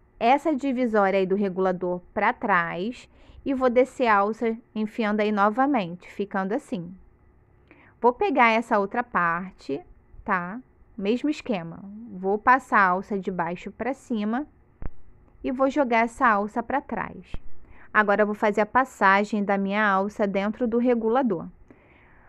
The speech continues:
A ponta dessa minha alça, eu vou passar aí dentro, ó, nesse meio. Vou jogar o meu tecido,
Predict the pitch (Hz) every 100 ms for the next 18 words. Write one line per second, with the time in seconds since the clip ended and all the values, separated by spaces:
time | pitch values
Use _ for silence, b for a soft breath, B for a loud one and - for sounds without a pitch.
0 | b b _ _ 226 - - 240 285 277
1 | 220 196 190 190 196 190 226 233 185 185
2 | 185 226 214 226 - - 202 214 208 208
3 | 214 - 220 208 247 - - 214 202 220
4 | 240 208 185 180 190 170 180 - 180 190
5 | 262 262 196 160 175 190 185 202 262 254
6 | 208 202 196 202 196 - 208 190 185 202